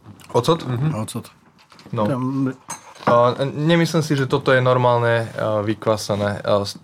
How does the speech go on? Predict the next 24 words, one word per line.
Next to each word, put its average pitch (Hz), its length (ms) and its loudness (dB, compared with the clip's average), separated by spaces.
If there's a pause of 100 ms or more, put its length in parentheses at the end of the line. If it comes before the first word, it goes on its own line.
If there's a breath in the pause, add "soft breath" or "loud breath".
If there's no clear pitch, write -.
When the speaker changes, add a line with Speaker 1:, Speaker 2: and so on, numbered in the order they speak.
(120)
Speaker 1:
s - 160 -14
tým 131 200 -2
teda, 117 240 0
že 110 160 2 (260 loud breath)
s - 100 -6
ohľadom, 127 440 4
že 110 260 0
robím 110 240 -2
kimči 110 320 -6
pravidelne. 104 640 0
Speaker 3:
Áno, 165 300 4
áno, 127 240 2
je 147 140 4
to 156 140 4
tak 120 200 0
z-, 147 180 -6
začiatok 143 460 2
kvasenia 131 420 2
a 120 80 0
potom 120 260 0
je 113 120 0
to 113 100 -4
zabité 107 380 -2
tou 104 180 -6